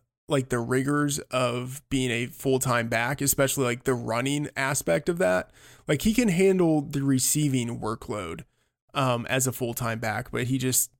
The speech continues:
you know, like, if he, if he goes above twelve carries per game on a regular basis, uh, he starts to wear down. And, um, I don't know, like, that offense is just geared through the air anyway. So, like, you always have to wonder, like,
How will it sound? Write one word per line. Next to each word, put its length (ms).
you 140
know, 160
like, 240
if 160
he, 180
if 160
he 100
goes 300
above 500
twelve 400
carries 380
per 200
game 460
on 140
a 40
regular 400
basis, 600
uh, 280
he 140
starts 300
to 120
wear 280
down. 440
And, 320
um, 520
I 100
don't 100
know, 120
like, 160
that 160
offense 340
is 100
just 280
geared 340
through 240
the 240
air 420
anyway. 420
So, 280
like, 180
you 100
always 240
have 160
to 80
wonder, 340
like, 320